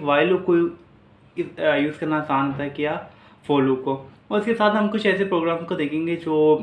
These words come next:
आपकी if else से related होंगे या कोई reasoning के ऊपर depend करते होंगे। चलते हैं computer screen की तरफ।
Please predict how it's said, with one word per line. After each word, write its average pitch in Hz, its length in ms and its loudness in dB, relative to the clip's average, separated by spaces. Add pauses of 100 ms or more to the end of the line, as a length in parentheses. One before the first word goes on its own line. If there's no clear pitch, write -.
(240)
आपकी 151 440 2
if 165 140 -4
else 151 140 2
से 160 120 -4
related 143 400 0
होंगे 143 260 -2
या 151 80 -2
कोई 151 200 -2
reasoning 147 400 -4
के 147 60 -2
ऊपर 165 380 -8 (220)
depend 135 320 0
करते 131 180 -6
होंगे। 131 220 -4 (240)
चलते 139 180 -6
हैं 139 120 -4
computer 131 280 -8
screen 131 340 -10
की 135 60 -12
तरफ। 139 180 -12